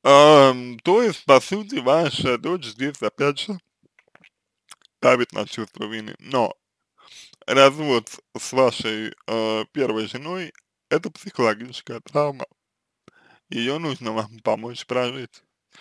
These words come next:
потому что психологический эффект от неё, скорее всего, э, влияет на вас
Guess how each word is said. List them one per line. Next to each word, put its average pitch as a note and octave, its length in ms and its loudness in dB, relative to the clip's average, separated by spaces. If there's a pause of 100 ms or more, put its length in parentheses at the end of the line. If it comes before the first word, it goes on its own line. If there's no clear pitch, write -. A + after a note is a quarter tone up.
(260)
потому A#2+ 340 -2
что - 320 -6 (340)
психологический C3+ 1600 -6 (640)
эффект - 840 -2 (260)
от B2 280 -4
неё, - 420 -12 (540)
скорее C3+ 500 0
всего, F2+ 400 -14 (1000)
э, B2 380 4
влияет C3 440 -2
на A2+ 180 -4
вас B2 320 -4